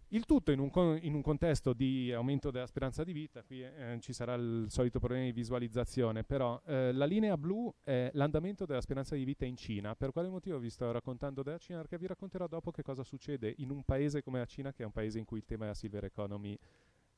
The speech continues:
è drammaticamente importante. Quello che è successo dal millenovecentocinquanta circa a oggi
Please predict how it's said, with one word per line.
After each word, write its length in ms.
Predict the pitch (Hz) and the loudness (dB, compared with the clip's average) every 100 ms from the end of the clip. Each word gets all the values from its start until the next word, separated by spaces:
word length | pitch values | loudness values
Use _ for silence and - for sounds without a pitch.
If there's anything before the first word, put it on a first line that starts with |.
| _ | _
è 260 | - 107 110 _ _ _ | -6 -4 -4 _ _ _
drammaticamente 1000 | - 123 123 123 123 - 117 113 107 101 | -2 4 4 4 0 -2 -4 -4 -4 -6
importante. 680 | 107 98 101 - 98 90 - - _ _ _ _ _ _ _ _ _ | -6 -6 -8 -10 -16 -18 -20 -20 _ _ _ _ _ _ _ _ _
Quello 220 | 175 170 | 4 4
che 80 | 170 | 4
è 40 | |
successo 520 | 190 240 208 170 170 | -2 -2 0 2 2
dal 240 | 127 113 117 | 0 0 -2
millenovecentocinquanta 1400 | 151 160 143 131 - 143 135 123 139 127 135 107 104 113 | -4 0 0 0 0 0 0 -2 -4 0 0 0 -6 -10
circa 560 | - 135 110 - 104 - | -10 -10 -10 -12 -16 -10
a 180 | 143 117 | -6 -4
oggi 400 | 101 101 113 | -4 -2 -2